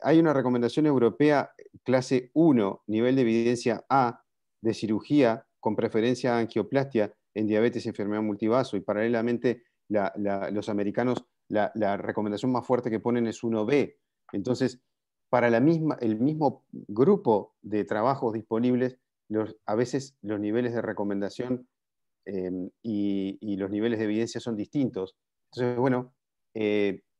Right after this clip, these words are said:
está bueno pensar si la edición próxima se van a poner de acuerdo, si van a subir, o si los dos van a bajar, o si va a quedar la discrepancia.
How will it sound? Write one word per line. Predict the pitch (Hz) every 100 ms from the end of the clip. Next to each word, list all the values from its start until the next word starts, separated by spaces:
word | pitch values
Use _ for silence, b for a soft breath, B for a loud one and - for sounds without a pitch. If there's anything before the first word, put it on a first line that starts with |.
| _
está | _ 113
bueno | 117 120 120
pensar | 117 110 104 127 120
si | - 107
la | 104
edición | 101 131 117
próxima | 123 - 107
se | 98
van | 107
a | 107
poner | 110 110
de |
acuerdo, | 104 - 113 113 113 107 - _
si | - 101
van | 104
a | 110
subir, | - 110 135 131 - _ -
o |
si | 101 110
los | 110
dos | 120
van | 117
a | 110
bajar, | 107 131 135
o | 107
si | - 98
va | 104
a |
quedar | 104 101
la | 104
discrepancia. | 95 92 95 92 85 87